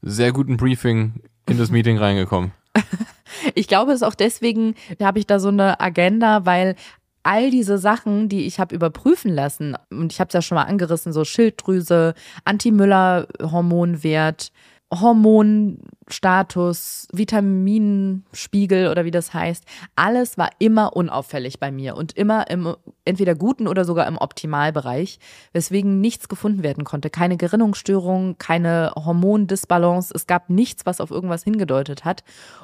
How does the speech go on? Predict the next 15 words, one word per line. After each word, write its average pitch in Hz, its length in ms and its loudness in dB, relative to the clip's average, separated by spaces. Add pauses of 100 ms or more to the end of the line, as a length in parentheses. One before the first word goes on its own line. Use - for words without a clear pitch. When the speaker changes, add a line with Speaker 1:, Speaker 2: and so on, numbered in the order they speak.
(120)
Speaker 2:
Gerade 180 340 0
deswegen 196 420 0
bin 262 120 0
ich 285 120 -4
ja 135 100 4
irgendwie 151 280 -4
so 143 240 0
ratlos, 139 640 -2
Speaker 1:
Ja. 101 80 -2
Speaker 2:
was 143 140 -4
das - 200 -8
angeht. 143 420 -4 (400)
Und 165 640 -2
ja, - 240 0 (140)
sie 156 220 -4